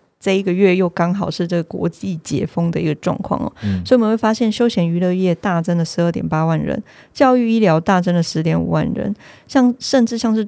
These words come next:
Speaker 1: 专业技术业，像这种律师啊、会计师啊、设计师这些都在增加哦。
Speaker 2: 连他们都在增加了。
Speaker 1: <laughs> 对，
Speaker 2: 嗯。
Speaker 1: 就好像除了科技业裁员以外，
Speaker 2: 嗯。
Speaker 1: 其他的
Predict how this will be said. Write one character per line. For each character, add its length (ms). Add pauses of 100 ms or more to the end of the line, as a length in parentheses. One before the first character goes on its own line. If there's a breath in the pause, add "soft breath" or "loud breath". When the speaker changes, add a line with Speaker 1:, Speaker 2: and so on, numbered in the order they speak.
Speaker 1:
专 240
业 160
技 220
术 240
业， 160
像 160
这 80
种 140
律 160
师 260
啊、 120
会 220
计 140
师 180
啊、 140
设 180
计 140
师 180
这 140
些 240 (300 loud breath)
都 160
在 160
增 240
加 160
哦。 20
Speaker 2:
连 80
他 80
们 100
都 140
在 100
增 200
加 120
了。 60
Speaker 1:
<laughs> 20
对， 140 (240 loud breath)
Speaker 2:
嗯。 140
Speaker 1:
就 120
好 160
像 200
除 160
了 240
科 180
技 160
业 100
裁 200
员 120
以 80
外， 160
Speaker 2:
嗯。 40
Speaker 1:
其 260
他 240
的 260